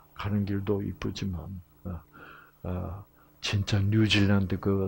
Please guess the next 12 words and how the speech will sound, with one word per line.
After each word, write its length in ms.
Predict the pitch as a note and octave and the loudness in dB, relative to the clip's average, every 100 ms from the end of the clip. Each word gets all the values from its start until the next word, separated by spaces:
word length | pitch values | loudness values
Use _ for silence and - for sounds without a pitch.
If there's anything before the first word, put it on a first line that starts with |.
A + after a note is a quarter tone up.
| - | -2
트레킹 520 | - F#2 F2 G#2 G2 | 0 0 0 -2 -2
코스들은 880 | - - F2 F2 - - F2 G2 F2+ - - - - _ | -4 -6 -6 -8 -10 -12 -10 -8 -10 -14 -18 -18 -20 _
정말 400 | - G2+ A2 A2+ | -2 6 8 10
아름다워요. 640 | G2 G#2 F#2 F#2+ - - - _ - - _ _ - - - - | 8 4 0 -2 -10 -18 -20 _ -20 -20 _ _ -20 -20 -20 -8
그래서 280 | - A2 - F2+ - - - - | 0 0 0 -4 -8 -20 -20 -12
와, 160 | - A#2 G2 F#2+ D#2 D2 - - - - - - - _ - - _ - | -2 4 10 10 10 6 0 -2 -4 -6 -10 -16 -20 _ -20 -20 _ -10
어, 80 | A2+ - - - _ _ | -10 -8 -16 -20 _ _
어, 80 | G#2+ - _ - _ _ | -14 -14 _ -20 _ _
아름답다. 540 | A2+ A#2 A2 A2+ - A2+ - _ - | -4 -2 0 -4 -6 -14 -16 _ -10
어, 120 | D3 | -10
그래, 300 | - C#3+ D3 - - - - | -6 0 0 -2 -14 -18 0
그래가지고 920 | D#3+ E3 D#3 D3+ D#3+ G#3 B3 C#4+ | 10 10 10 6 4 4 4 0